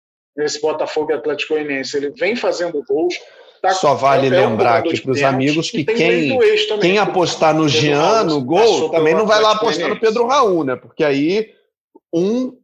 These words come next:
Speaker 2: tem grande chance de anular o outro. Então, você escolhe um lado aí e, e, e aposta. Olhando aqui a lista, a gente tem... Conta.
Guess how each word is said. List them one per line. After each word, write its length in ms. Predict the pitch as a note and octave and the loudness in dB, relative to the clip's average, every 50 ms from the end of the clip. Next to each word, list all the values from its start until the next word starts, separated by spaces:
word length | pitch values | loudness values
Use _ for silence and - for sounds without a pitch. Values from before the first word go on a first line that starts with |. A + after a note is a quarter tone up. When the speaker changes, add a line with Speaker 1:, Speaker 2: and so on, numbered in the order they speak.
| _ _ - C#3+ | _ _ -12 -2
Speaker 2:
tem 180 | - G3+ G3+ F#3 | 0 0 0 2
grande 320 | E3 F#3+ A3+ C4 B3 F3+ | 2 2 2 0 -2 -4
chance 300 | - - G#3 A3+ G3+ A#3 | -4 -4 -4 -2 -2 -2
de 100 | F#3+ F#3 | -2 -2
anular 400 | A3+ A#3 A3+ G#3+ F#3 E3 E3 F#3+ | 0 0 0 0 2 2 2 2
o 140 | A#3+ B3+ G3 | 2 2 2
outro. 300 | E3+ D#3 C#3+ - C#3 B2 | 2 2 0 0 -2 -6
Então, 500 | B2 A#2 - C#3 C#3+ D#3+ F#3 - - A3+ | -8 -8 -6 -4 -4 -4 -4 -6 -8 -10
você 180 | - - B3 A#3 | -12 -10 -10 -8
escolhe 460 | A3+ - - - G3 F#3 F#3 F#3+ G3+ | -8 -8 -6 -2 0 0 0 0 0
um 100 | F#3+ E3+ | -2 0
lado 320 | D3 D3+ E3 E3+ E3 E3 | 0 0 0 0 0 0
aí 420 | D#3 C#3 C3+ C#3 D3+ F3+ A3 - - - _ - - _ _ _ _ - | 0 0 0 0 0 -2 -2 -6 -12 -20 _ -20 -20 _ _ _ _ -4
e, 760 | D#3+ D#3+ D#3+ D#3 - D3+ D3 C#3+ C#3+ C#3 C3+ C3 B2 G2 - - | -2 0 0 0 0 0 0 0 0 0 0 -2 -2 -4 -4 -2
e, 80 | C3+ | 0
e 40 | E3+ | 0
aposta. 720 | F3 - - - C3+ C3+ B2+ A#2+ - - - - F#2 F2+ - - _ _ _ _ _ _ _ _ _ | 0 0 -2 -2 -2 0 0 0 -2 -6 -6 -6 -8 -8 -8 -14 _ _ _ _ _ _ _ _ _
Olhando 340 | - C#3 C#3+ D3 D3 C#3+ C#3 | -6 -4 -2 -2 -2 -2 -4
aqui 180 | C3+ - D3 | -2 -2 -2
a 40 | C3 | -2
lista, 280 | B2 C3 C#3 B2+ - B2+ | 0 -2 -4 -4 -6 -6
a 20 | |
gente 260 | C3 C3+ B2+ C3 - | -6 -6 -8 -8 -8
tem... 360 | - C#3+ C#3 C3+ B2 A2+ - _ _ _ _ _ _ _ _ _ _ _ _ _ _ _ _ _ _ _ _ _ _ _ _ - _ | -6 -6 -4 -4 -6 -8 -12 _ _ _ _ _ _ _ _ _ _ _ _ _ _ _ _ _ _ _ _ _ _ _ _ -12 _
Conta. 500 | - F#3 F3+ D3 A#2 - F2+ E2+ E2+ | -2 0 0 0 -2 -4 -6 -6 -8